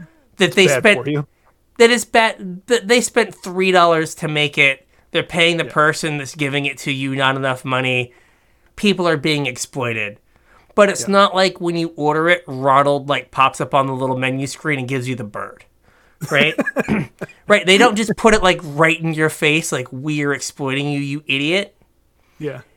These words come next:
Speaker 1: And this product, and we all know that, like, uh, I was listening to Arena Deck List,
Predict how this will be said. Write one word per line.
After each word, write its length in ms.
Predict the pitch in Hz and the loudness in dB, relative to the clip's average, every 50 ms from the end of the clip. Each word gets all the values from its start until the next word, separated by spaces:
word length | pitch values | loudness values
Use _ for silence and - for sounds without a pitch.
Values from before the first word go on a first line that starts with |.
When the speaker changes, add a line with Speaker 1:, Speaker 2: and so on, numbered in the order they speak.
| _ _ _ _ - | _ _ _ _ 0
Speaker 1:
And 500 | 175 175 165 165 165 156 151 143 143 143 | 2 4 4 2 2 -2 -4 -8 -4 0
this 240 | 160 185 185 185 | 2 2 2 0
product, 560 | - - - 185 170 175 175 170 170 - - - _ _ _ _ _ _ | 0 0 2 4 4 4 4 2 0 -4 -12 -20 _ _ _ _ _ _
and 160 | - 214 233 233 | 0 0 2 2
we 140 | 247 240 | 2 2
all 220 | 240 220 226 220 208 | 4 4 4 4 4
know 320 | 202 190 190 185 180 180 | 4 6 6 6 6 4
that, 200 | 165 170 180 156 | 4 2 0 0
like, 360 | 147 151 147 143 139 - - _ _ - | 2 2 2 0 0 -4 -12 _ _ -2
uh, 280 | 143 135 131 131 131 135 | 0 2 2 2 2 2
I 60 | 147 | 0
was 200 | 147 147 135 135 | 0 0 0 -2
listening 380 | 143 147 143 - 156 147 139 131 | -4 -6 -6 -6 -8 -8 -8 -8
to 580 | - - 156 147 139 135 135 131 131 131 127 - | -10 -10 -8 -6 -6 -4 -4 -4 -4 -4 -4 -6
Arena 360 | 139 135 131 135 139 139 131 127 | -6 -6 -4 -4 -4 -4 -4 -2
Deck 260 | 123 139 131 131 - 135 | -2 -2 -4 -4 -6 -8
List, 460 | 123 117 113 113 117 - - - | -6 -6 -6 -6 -8 -10 -12 -14